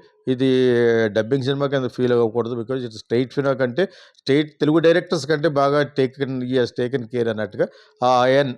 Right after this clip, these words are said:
అన్న అతను డైరెక్టర్ పేరు అనుకుంటా, అతను బాగా చేశాడు. ఈ సినిమా గురించి ఎందుకు చెప్పానంటే, ట్రైలర్ గురించి already బాగుందని చెప్పాను నేను. I still remember.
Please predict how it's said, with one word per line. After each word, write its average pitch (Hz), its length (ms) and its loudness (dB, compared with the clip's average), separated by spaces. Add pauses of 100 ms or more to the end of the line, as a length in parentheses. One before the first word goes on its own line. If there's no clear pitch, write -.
అన్న 127 120 -2
అతను 117 260 -2
డైరెక్టర్ 113 480 -2
పేరు 110 160 0
అనుకుంటా, 101 380 -4 (380)
అతను 131 240 -4
బాగా 120 320 0
చేశాడు. 104 260 -6
ఈ 120 60 0
సినిమా 123 200 0
గురించి 165 200 0
ఎందుకు 147 180 0
చెప్పానంటే, 151 560 0
ట్రైలర్ 127 360 0
గురించి 165 260 0
already 156 240 0
బాగుందని 147 480 0
చెప్పాను 131 280 -2
నేను. 92 180 -8 (760)
I - 40 -2
still 143 260 0
remember. 127 360 0